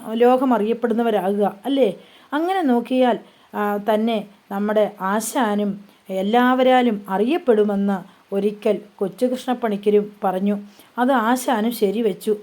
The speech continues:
ശരിയാണ്, നാളെ വാരണപ്പള്ളി അറിയാൻ പോകുന്നതും നാണുവിനെ താമസിപ്പിച്ച്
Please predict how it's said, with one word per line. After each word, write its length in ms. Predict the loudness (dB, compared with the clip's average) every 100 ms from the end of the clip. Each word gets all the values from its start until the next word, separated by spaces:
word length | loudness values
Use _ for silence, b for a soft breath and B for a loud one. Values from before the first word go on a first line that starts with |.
| -8
ശരിയാണ്, 680 | -4 -2 0 -2 0 -2 -4 b b _ -10
നാളെ 260 | -4 -2
വാരണപ്പള്ളി 880 | -2 -4 -2 -2 -2 -4 0 0 0 -4
അറിയാൻ 460 | -4 0 2 2
പോകുന്നതും 640 | 0 0 0 0 -2 -4 -6
നാണുവിനെ 720 | -8 -6 -4 -2 -2 -2 -4 -8 -6
താമസിപ്പിച്ച് 1000 | -6 -4 -4 -4 -6 -6 -6 -6 -4